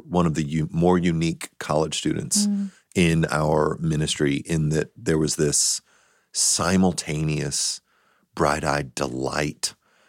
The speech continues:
Speaker 1: in the things of Jesus and, and, and not skepticism, not just like, "I want it all. Wh-, whatever he has, I want it." Not like, "But I need, help me understand this, and
Speaker 2: Yeah.
Speaker 1: what about this, and how would this work if this is true?" And,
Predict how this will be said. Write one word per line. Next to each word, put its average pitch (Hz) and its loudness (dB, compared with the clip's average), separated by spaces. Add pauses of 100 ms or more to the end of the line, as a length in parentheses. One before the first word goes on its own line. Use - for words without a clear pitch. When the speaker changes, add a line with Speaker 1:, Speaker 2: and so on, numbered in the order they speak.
(200)
Speaker 1:
in 82 4
the 73 2
things 71 -2
of 60 -6
Jesus 85 2
and, 71 -2 (480)
and, 80 2
and 78 2
not 82 2 (200)
skepticism, 92 2
not 78 2
just - -4
like, 69 -2
"I - -2
want 80 2
it 69 -2
all. 71 0 (480)
Wh-, - 2
whatever 87 4
he 87 -2
has, 73 0
I 69 -4
want 73 -2
it." - -10 (180)
Not 78 -2
like, 73 -2 (100)
"But - 0
I 82 2
need, 82 0
help 95 0
me 80 0
understand 73 -2
this, 73 -4
and 69 -2
Speaker 2:
Yeah. 65 -2
Speaker 1:
what 92 6
about 80 2
this, 78 -2
and 65 -8
how 82 -2
would 78 -2
this 76 -2
work 76 0
if 71 -10
this - -2
is 76 -2
true?" 76 2
And, 71 -4